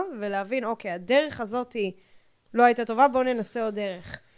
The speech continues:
הנה, פורמולה אחת לא הייתה הופכת למה שהיא היום. תקשיב, כאילו, אני מדברת איתך על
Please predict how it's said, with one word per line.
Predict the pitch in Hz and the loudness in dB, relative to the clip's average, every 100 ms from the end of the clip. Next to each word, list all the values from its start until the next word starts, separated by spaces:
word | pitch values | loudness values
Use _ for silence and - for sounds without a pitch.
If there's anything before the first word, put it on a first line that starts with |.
| - | -8
הנה, | 311 294 | 0 0
פורמולה | - 277 302 339 247 180 | 4 4 4 4 4 2
אחת | - 226 311 330 | 0 0 0 2
לא | |
הייתה | 247 240 240 | -2 0 -4
הופכת | - 233 247 | -4 -10 -8
למה | 214 190 202 | -6 -6 -6
שהיא | - 226 | -4 -2
היום. | 185 180 196 247 339 381 _ _ _ | -2 -2 -2 0 -2 -4 _ _ _
תקשיב, | - - 302 233 | -10 -2 0 0
כאילו, | 233 214 208 | 0 0 0
אני | 196 | -2
מדברת | 196 202 240 | -4 -4 -2
איתך | 285 - | -4 0
על | 226 190 | 2 2